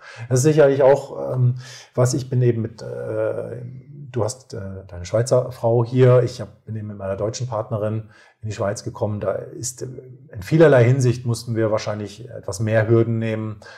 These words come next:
als, äh, jetzt jemand, der hier schon, äh, wie soll ich sagen, in ein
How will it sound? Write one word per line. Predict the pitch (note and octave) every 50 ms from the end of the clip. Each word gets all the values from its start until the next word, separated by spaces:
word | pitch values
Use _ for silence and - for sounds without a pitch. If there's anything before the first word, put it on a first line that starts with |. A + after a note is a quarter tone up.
| - - _
als, | _ G2+ G2+ G#2 G2 - - -
äh, | A2+ G#2+ G2+ G2+ G2+ G2+ G2+ - G2+ G2+ G2 G2+
jetzt | G2+ G2+ F#2+ F#2+ -
jemand, | - A2 G#2+ G#2+ A2
der | A2+ G#2
hier | G2 A2 A2+
schon, | - - A#2 A2 G#2+ G#2+ G#2+
äh, | A2 A#2 A#2 A2 - - - B2+ A#2
wie | - -
soll | - F#2+ F#2
ich |
sagen, | F#2 G2+ F#2+ G2+ G2+
in | G2+
ein | G2 G2 G2 A2 B2 B2+ A#2